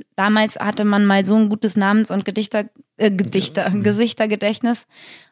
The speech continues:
Speaker 1: und jetzt ist es weg. Also Chris hat das gleiche Problem, auch wenn er sich jetzt besser darstellt.
Speaker 2: Ich hab mich nicht besser dargestellt, ich hab mich nur ein bisschen lustig gemacht über dich.
Speaker 1: Ja, aber indirekt auch über dich, nur ohne es öffentlich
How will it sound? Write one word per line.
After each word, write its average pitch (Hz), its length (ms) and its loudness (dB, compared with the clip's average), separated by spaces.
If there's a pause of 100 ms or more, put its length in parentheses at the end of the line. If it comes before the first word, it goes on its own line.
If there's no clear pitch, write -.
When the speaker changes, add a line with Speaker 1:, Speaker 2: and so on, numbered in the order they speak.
Speaker 1:
und 220 100 -2
jetzt 202 160 -4
ist 202 120 -4
es - 140 -10
weg. - 220 -6 (540)
Also 190 120 -6
Chris 262 200 -2
hat 262 100 0
das 233 100 0
gleiche 233 240 2
Problem, 202 360 0
auch 190 80 0
wenn 196 120 0
er 185 140 0
sich 180 140 -6
jetzt 190 200 -6
besser 170 260 -6
darstellt. - 520 -10 (560)
Speaker 2:
Ich 117 140 -6
hab 120 100 -4
mich 170 100 0
nicht 123 160 0
besser 113 240 2
dargestellt, 131 460 0
ich - 120 -2
hab 123 100 -4
mich 110 160 -2
nur 117 120 0
ein 113 60 0
bisschen 110 240 0
lustig 110 300 -2
gemacht 95 440 -8
über 95 200 -8
dich. 107 300 -6 (800)
Speaker 1:
Ja, 190 260 -4
aber 175 300 -2
indirekt 202 520 -2
auch - 100 0
über 196 200 0
dich, 214 280 -2
nur 214 140 2
ohne 214 220 2
es 208 120 -2
öffentlich 196 540 -4